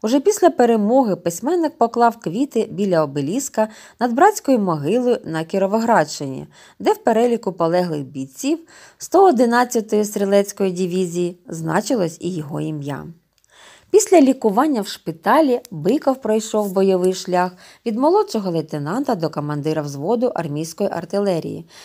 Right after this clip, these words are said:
брав участь у визволенні Румунії, Болгарії, Угорщини, Югославії, Австрії. Усю свою творчість Биков присвятив темі війни. На запитання, чому так сталося, він відповідав:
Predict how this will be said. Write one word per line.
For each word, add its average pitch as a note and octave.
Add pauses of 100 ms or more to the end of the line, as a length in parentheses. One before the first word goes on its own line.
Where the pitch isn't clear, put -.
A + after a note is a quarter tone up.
(140)
брав F4+
участь C#4
у F#3
визволенні E3
Румунії, G#3
Болгарії, E3
Угорщини, F3+ (120)
Югославії, F3+
Австрії. - (1120)
Усю D#4
свою D#4+
творчість F3+
Биков B3+
присвятив A3+ (120)
темі G3
війни. D3 (380)
На C#4
запитання, F#4
чому E4
так B3
сталося, A#3+
він F#3
відповідав: E3